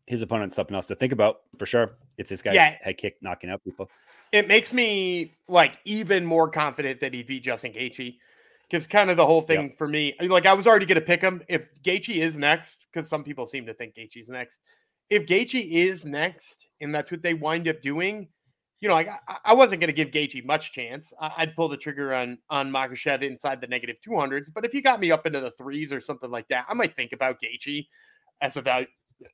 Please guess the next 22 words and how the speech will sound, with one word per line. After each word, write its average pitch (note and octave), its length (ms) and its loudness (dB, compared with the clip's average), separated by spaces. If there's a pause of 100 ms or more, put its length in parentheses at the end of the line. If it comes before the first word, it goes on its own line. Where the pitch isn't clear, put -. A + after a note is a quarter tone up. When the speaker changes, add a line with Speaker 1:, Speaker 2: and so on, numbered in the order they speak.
Speaker 2:
a E3 80 2
value E3 340 6
play. C#3+ 280 0
But, D#3 200 0
like, D#3 320 0 (960)
now E3 360 8
that D#3+ 240 2
Gaethje's D#3+ 340 0
gonna D#3 160 0
have D3 140 0
to C3 80 -20
deal C#3+ 160 -6
with C3 100 -8
some A#2 140 -18
striking D3+ 500 -4
too, D#3 300 -4
like, B2 200 -6
even E3 240 -10
in C#3 120 -6
the A2+ 80 -10
threes, C3 580 -10 (100)
I, C3+ 100 -14